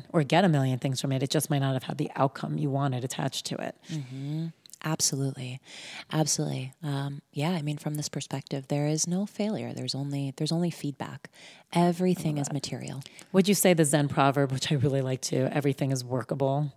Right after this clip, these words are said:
Speaker 2: Mm-hmm.
Speaker 1: What is it? There's nothing, what is, I think I wrote it down somewhere. Hold on. "All is workable. Nothing is wasted or lost."
Speaker 2: Yeah. Yeah, everything is material. Um, I mean, I, I think it's very similar to anybody who is a creative, like a writer or has any kind of creative,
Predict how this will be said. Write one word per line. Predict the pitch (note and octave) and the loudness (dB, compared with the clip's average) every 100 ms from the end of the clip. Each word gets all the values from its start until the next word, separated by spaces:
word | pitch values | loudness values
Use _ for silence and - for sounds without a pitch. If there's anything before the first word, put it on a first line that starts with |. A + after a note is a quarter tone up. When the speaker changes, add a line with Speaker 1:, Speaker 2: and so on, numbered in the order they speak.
| - | -6
Speaker 2:
Mm-hmm. | D3+ C#3 D3+ F3 D3+ | -6 -6 -8 -6 4
Speaker 1:
What | D#3+ | 6
is | E3+ | 6
it? | F#3 | 6
There's | D#3 C#3+ | 4 6
nothing, | D#3+ E3 - E3+ D#3+ D#3 | 6 4 4 4 4 2
what | E3 | 2
is, | F3 D#3+ | 2 2
I | C#3+ | 0
think | C#3 C#3 | 0 -2
I | |
wrote | B2+ A#2+ | -2 -2
it | A#2+ | -4
down | - - E3 | -6 -4 -4
somewhere. | - - - E3+ - | -4 -6 -4 -6 -6
Hold | - | -8
on. | - F3 - _ | -4 -6 -8 _
"All | E3+ F#3 G3 | 6 10 10
is | E3 | 8
workable. | D3+ D3 D#3+ C3 C3+ | 4 4 4 2 0
Nothing | C3+ D#3 D3+ | 0 2 2
is | C3+ | 2
wasted | B2+ B2+ - - - | 0 -2 -2 -4 -4
or | - | -4
lost." | - - D#3+ - - - _ _ _ _ | -4 -6 -6 -6 -8 -10 _ _ _ _
Speaker 2:
Yeah. | D#3 D3+ - _ _ _ | -8 -8 -8 _ _ _
Yeah, | - D#3+ C#3 | -4 -4 -2
everything | - F#3 G3+ F#3 | -2 0 2 2
is | F3 | 0
material. | D#3+ - D#3+ D3+ C#3+ - - - - - | -2 -2 0 0 -2 -6 -18 -18 -18 -4
Um, | D3+ D3 C#3 C#3+ | 0 2 0 -2
I | F3 | 2
mean, | E3+ D#3+ | 4 4
I, | - | 2
I | |
think | F3 F3+ | 2 2
it's | F3+ | 0
very | D3+ C#3+ | 0 0
similar | - C#3+ C3+ | 0 0 -2
to | - | -4
anybody | C#3 C#3 C3+ C3 | -4 -2 -2 -2
who | - C3 B2+ | -4 -2 -2
is | C#3+ C3 | -2 -4
a | B2+ - _ | -4 -6 _
creative, | - - D3 C3 A#2+ B2+ F#3+ G#3 | -20 -10 -6 -4 -4 0 0 0
like | C3+ B2+ | -6 -4
a | B2+ | -4
writer | B2+ D3 D3 D3 C#3 | -2 0 0 0 0
or | C3 B2 | -2 -4
has | B2 C3 | -6 -6
any | C3 C3 | -6 -6
kind | - B2+ | -6 -8
of | - | -10
creative, | - C3+ C#3 C#3 C#3 | -6 -2 -2 -4 -8